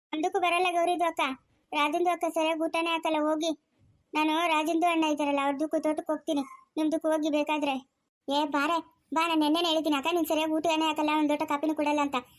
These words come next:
"ಇಲ್ಲಮ್ಮ, ಕೊಡ್ತೀನಿ ಬರ್ರೆ, ಬೇರೆ ಏನೋ ನಾನು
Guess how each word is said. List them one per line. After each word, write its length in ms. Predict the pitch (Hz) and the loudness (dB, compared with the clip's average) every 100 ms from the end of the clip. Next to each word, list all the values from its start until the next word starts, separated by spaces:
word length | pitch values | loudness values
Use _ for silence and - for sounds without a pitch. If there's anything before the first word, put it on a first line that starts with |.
| _ | _
"ಇಲ್ಲಮ್ಮ, 320 | 302 330 320 302 | -2 2 2 2
ಕೊಡ್ತೀನಿ 320 | 302 302 302 | 0 2 2
ಬರ್ರೆ, 580 | 285 294 311 294 _ - | 2 2 0 -4 _ -6
ಬೇರೆ 180 | 277 320 | -2 0
ಏನೋ 120 | 330 | 2
ನಾನು 540 | 330 285 277 269 247 | 2 2 2 0 -2